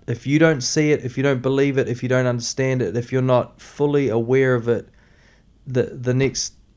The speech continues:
few episodes that we do on this is gonna be very irrelevant to you,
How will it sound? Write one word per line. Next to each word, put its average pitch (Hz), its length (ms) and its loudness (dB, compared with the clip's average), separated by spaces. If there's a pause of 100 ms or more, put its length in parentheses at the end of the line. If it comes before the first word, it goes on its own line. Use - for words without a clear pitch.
(120)
few 135 300 -2
episodes 123 520 0
that 120 100 0
we 117 120 -2
do 123 240 0
on 113 140 2
this 110 240 -4
is 107 100 -8
gonna 135 220 -4
be 117 160 -4
very 127 520 0
irrelevant 113 600 -4
to 110 140 -10
you, 110 320 -8